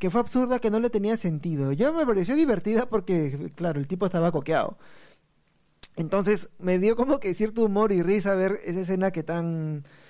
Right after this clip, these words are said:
tan, este, tan disparatada, ¿no? Pero, claro, es como que ya ahí, ahí murió, o sea, como que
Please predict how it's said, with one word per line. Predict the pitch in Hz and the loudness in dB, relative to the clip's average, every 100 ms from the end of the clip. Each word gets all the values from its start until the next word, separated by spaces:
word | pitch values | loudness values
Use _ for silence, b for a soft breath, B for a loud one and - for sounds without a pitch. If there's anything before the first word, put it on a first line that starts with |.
| B B _ | B B _
tan, | 160 170 | -2 0
este, | 175 180 | 0 0
tan | 165 170 | 0 -2
disparatada, | 180 196 143 151 175 143 | 0 0 0 2 2 2
¿no? | 131 143 | 0 -4
Pero, | 160 143 135 139 | -2 -2 -2 -6
claro, | 165 165 143 | -4 -2 -2
es | 139 147 | -4 -6
como | 175 175 | -4 -4
que | 151 | -4
ya | 135 147 | -4 -2
ahí, | 147 151 151 151 147 160 170 - | -2 -4 -4 -6 -6 -8 -10 -8
ahí | 160 | -6
murió, | 156 165 | -4 -4
o | |
sea, | 175 | -2
como | 185 170 | -2 -2
que | 160 151 139 | -4 -6 -8